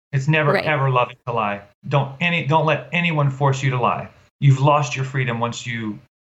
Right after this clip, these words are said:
Speaker 1: agree with that.
Speaker 2: Yes, and it was Orwell that said, "Freedom is the ability to say two plus two equals four." And so to keep our own
Speaker 1: Sums it up.
Speaker 2: sanity.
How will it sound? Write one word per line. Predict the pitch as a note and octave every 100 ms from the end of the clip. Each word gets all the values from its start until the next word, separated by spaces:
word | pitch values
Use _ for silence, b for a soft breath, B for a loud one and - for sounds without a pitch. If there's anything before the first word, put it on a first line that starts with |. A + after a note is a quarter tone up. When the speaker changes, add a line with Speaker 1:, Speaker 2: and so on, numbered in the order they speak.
| _
Speaker 1:
agree | C#3+ C3 A2+
with | A2
that. | F#2 - - _ _ _ _ -
Speaker 2:
Yes, | G#3+ F3+ - - -
and | G#3 F#3+ -
it | G#3
was | G3+ -
Orwell | C#4+ A#3+ A#3
that | A3+
said, | G#3+ A3+ G3
"Freedom | - B3 A#3+ A#3+
is | G#3+ G3+
the | G#3
ability | G3 G3+ G3+ G3 F#3
to | - F#3+
say | - F#3 F#3+
two | - F#3+
plus | F#3+ F#3
two | - G3
equals | F#3 E3+ E3+ E3
four." | - F3+ - - B B B B B
And | G3+ G3
so | A3 G3+
to | F3+ G3+
keep | - C4+
our | A#3+ G#3
own | A3 C4
Speaker 1:
Sums | F3+
it | G#3+ F#3+
up. |
Speaker 2:
sanity. | E3+ - -